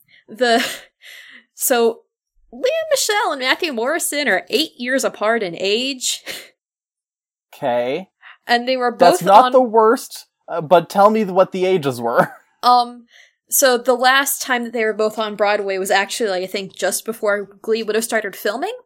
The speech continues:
Speaker 1: Um, which means that the late, the oldest they could have been when they were dating would have been when Lea Michele was twenty-two and he was thirty.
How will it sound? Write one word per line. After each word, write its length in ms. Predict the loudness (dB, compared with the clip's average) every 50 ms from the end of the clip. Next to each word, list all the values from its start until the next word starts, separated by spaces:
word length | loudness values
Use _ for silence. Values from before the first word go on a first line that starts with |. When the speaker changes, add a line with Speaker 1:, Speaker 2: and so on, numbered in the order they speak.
| _ _ _ _ _ _ _ _ _ _ _ _ _
Speaker 1:
Um, 560 | -4 -2 -2 -2 -2 -2 -4 -6 -8 -12 -14 -16 -18 _
which 460 | -20 -12 -6 -6 -4 -4 -2 -4 -6 -6 -10 _ _ _ _ _ _ _ _
means 400 | -6 -4 -4 -4 -6 -6 -4 -2
that 180 | -2 -4 -2 0
the 120 | -2 -2
late, 440 | -2 -2 -2 -2 -2 -2 -4 -6 _
the 120 | -6 -6 -2
oldest 460 | -2 -2 -2 -2 -2 -4 -6 -6 -4 -4
they 100 | -4 -6
could 200 | -4 -4 -4 -4
have 180 | -4 -6 -4 -4
been 280 | -2 -2 -2 -4 -8
when 180 | -10 -10 -8 -6
they 120 | -6 -6 -4
were 140 | -6 -6
dating 460 | -6 -6 -6 -4 -4 -4 -4 -6 -8 -4 -2
would 140 | 0 0 0
have 100 | 0 0
been 220 | 0 0 0 -2
when 220 | -6 -8 -8 -8
Lea 160 | -6 -6 -6 -4
Michele 340 | -4 -6 -4 -2 -4 -4
was 160 | -4 -4 -6 -8
twenty-two 600 | -8 -6 -6 -6 -6 -6 -8 -6 -4 -4 -4 -4
and 140 | -4 -6 -6
he 180 | -4 -4 -4 -4
was 260 | -4 -4 -4 -4 -4
thirty. 580 | -4 -2 2 4 4 4 4 0 -2 -8 -10 -12